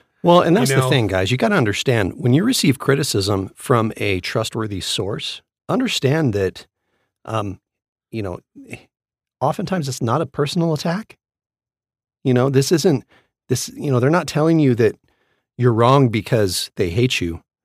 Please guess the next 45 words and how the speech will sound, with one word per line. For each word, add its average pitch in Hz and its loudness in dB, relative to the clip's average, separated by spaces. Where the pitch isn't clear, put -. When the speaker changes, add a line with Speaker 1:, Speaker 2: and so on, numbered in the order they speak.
Speaker 1:
Maybe 135 2
they're 294 0
just 151 -2
telling 180 4
you 135 4
wrong 127 0
'cause 98 -8
you're 82 -8
wrong. 71 -10
Speaker 2:
Yeah. 143 -2
Especially, 311 0
I - 6
mean, 185 8
'cause 180 0
if, 160 -2
if, 160 -2
if - -4
we 262 0
had 392 4
gone 208 2
back 143 -2
and 135 -2
if, 135 -2
like, 143 -2
we 156 -2
were 160 -2
to 139 -6
make 135 -2
this, 135 -4
like, 113 -4
good, 135 -2
take 135 -2
this 131 -8
and 120 -10
ch-, - -12
edit 143 -2
it 127 0
into 123 -6
good 113 -2
advice, 113 -6
it 175 -2
would 170 8
be 170 2
like, 139 2
one 156 2